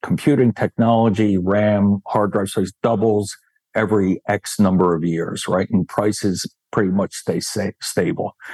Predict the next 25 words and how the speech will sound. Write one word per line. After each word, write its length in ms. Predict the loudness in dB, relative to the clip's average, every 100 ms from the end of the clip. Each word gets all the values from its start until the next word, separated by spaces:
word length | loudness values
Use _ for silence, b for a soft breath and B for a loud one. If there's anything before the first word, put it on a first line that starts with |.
| B B -2
Televisions 680 | 2 4 2 0 -2 -4
are 220 | -4 -4 -6 -14 _ _ _ _ -6
fifty 320 | -2 0 2 0
times 420 | 0 -2 -2 -2
better 300 | -2 0 0
than 180 | 0 -2
they 140 | 0
were 360 | 0 0 0 0
years 320 | 2 2 0
ago, 300 | 0 2 2
and 180 | 2 2
they're 140 | 2
cheaper. 520 | -2 0 0 0 -8 -8 B B B B -2
Everything 580 | 0 2 2 2 2 2
is 160 | 2
getting 460 | 0 0 2 4 2
better 500 | 2 -2 0 -4 -6 _ _ _ _ _ _ _ _ -4
except 500 | -2 -2 -2 -2 -4 -20 -4
for 260 | 0 0 -2
our 400 | -2 0 0 -2
thing. 420 | -4 -6 -6 -6 -10 _ _ _ _ _ _ _ _ -4
And 240 | 0 2
why 240 | 2 2
is 260 | 2 2 0
that? 240 | -4 -6